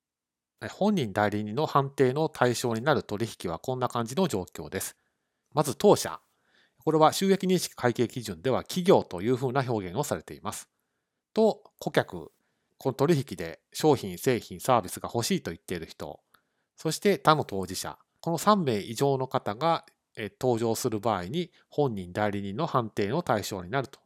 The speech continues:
いうことです。それでは適用指針四十四項で基本的な判定の仕方が書かれているんですけれども、どういったことを言っているかはこちらの通りです。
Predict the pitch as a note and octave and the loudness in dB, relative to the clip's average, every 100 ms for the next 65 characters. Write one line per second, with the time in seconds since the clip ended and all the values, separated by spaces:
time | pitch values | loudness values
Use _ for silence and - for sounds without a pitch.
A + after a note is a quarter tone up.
0 | _ G#2+ F#2+ - - - A2+ - - _ | _ -10 -10 -12 -16 -6 -6 -6 -16 _
1 | _ _ _ _ _ _ _ _ _ _ | _ _ _ _ _ _ _ _ _ _
2 | _ _ _ _ _ _ _ _ _ _ | _ _ _ _ _ _ _ _ _ _
3 | _ - _ _ _ _ - D#3+ C#3 F#3+ | _ -20 _ _ _ _ -2 2 2 2
4 | A3+ G#3+ - - D#3+ D3+ C#3+ G#2+ G#2 A#2 | 4 4 2 2 2 2 0 -2 0 -2
5 | - F#2 E2+ C3+ D3 C3+ - _ C#3 D3 | -4 -6 0 2 2 -2 -18 _ -4 -2
6 | C#3 C3+ - D#3 C#3 D3+ C#3+ C#3 - C#3 | -4 -2 0 0 2 2 4 2 0 0
7 | B2+ B2+ - C#3+ A2 - F#2 G2+ E2+ - | 2 0 2 4 4 0 -6 -8 -10 -8
8 | G#2 G2+ A2+ F2+ F3+ G#3+ D#3 - F2+ - | -6 -4 -6 -4 2 2 2 -2 -4 -4
9 | - - A2+ C#3 G#2 - - G#2 G#2 C3 | -8 -6 0 0 0 -8 -6 -4 -4 0
10 | D3 B2+ G2+ F#2+ F2 A2 G2 - E2+ - | 0 -2 -6 -8 -8 -8 -8 -8 -12 -12